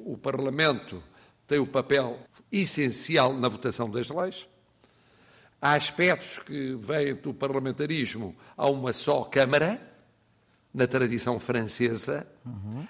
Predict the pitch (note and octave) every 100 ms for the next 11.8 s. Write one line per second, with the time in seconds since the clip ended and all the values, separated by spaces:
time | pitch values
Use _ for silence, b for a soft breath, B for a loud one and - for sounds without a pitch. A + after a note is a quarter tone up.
0 | - D3 D3+ D#3 D#3 B2 B2 - A#2+ -
1 | C3+ B2 A2 G#2 G#2 C#3 B2 C3 C3 C3
2 | B2+ A#2 C#3+ A#2+ - C#3+ A#3 - B B
3 | B B B - E3+ G3 - - G3 -
4 | - D3 F3+ F#3 F#3+ F#3 - - D#3 -
5 | C#3+ - D3+ - D3+ C3 A#2 G2 E2+ -
6 | _ b b b b C3+ - C3 D#3 C#3+
7 | D3+ B2 D3 B2+ C#3+ C#3 C#3 B2+ G2 D#3
8 | D3 - - F#2 - _ _ - B2+ D#3+
9 | D3+ C3+ - B2 F2+ F2+ b b b -
10 | - D3+ D3+ A#2 A2+ F#2+ B B C#3 C3
11 | D3+ B2 B2 G2 G#2 D#3 F3 F#3+